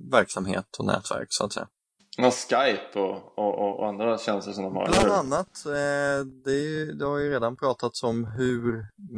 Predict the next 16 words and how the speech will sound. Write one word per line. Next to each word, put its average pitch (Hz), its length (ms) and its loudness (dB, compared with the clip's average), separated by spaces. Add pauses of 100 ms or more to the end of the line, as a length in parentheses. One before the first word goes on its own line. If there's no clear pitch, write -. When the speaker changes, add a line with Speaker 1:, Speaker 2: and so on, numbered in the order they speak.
(120)
Speaker 1:
Microsoft 120 600 0
ska - 220 0
jobba, 104 580 2
eh, 120 680 -6
genom, 101 720 0
alltså 113 220 0
jobba 113 240 2
in 127 320 0
LinkedIn 104 520 -2
i 98 40 0
sina 95 360 0
befintliga 101 920 -2 (480)
produkter 107 460 0
redan 104 400 0
med, 104 360 -2
eh, - 260 -6